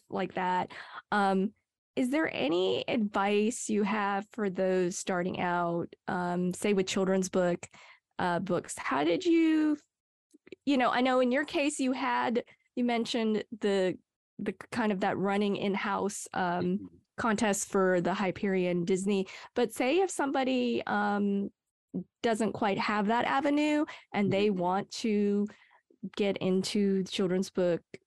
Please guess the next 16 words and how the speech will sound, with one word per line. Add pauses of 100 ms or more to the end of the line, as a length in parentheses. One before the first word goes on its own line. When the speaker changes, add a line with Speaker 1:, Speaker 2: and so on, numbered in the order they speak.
(260)
Speaker 1:
writing
and
illustrating,
is
there
anything
that
you've
seen
that
kind
of
has
been
helpful
for